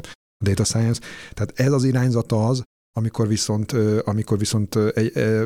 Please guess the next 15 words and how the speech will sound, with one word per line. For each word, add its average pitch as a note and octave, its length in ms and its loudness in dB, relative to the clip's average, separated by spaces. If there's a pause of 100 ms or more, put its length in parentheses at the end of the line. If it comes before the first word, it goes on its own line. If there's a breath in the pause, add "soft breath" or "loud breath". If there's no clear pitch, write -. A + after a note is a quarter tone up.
automatákat A#2+ 840 0
k-, - 80 -8
ö, A2+ 280 2
készítünk, B2 800 0
amelyek A#2 460 0
egyre A2 220 2
több G#2 420 0
döntést G2 720 0
tulajdonképpen F#2+ 640 0
maguktól G2 600 0
hoznak F2+ 380 2
meg F#2 160 2
egy E2 100 0
szervezetben, F#2 600 0
egy D2+ 140 -4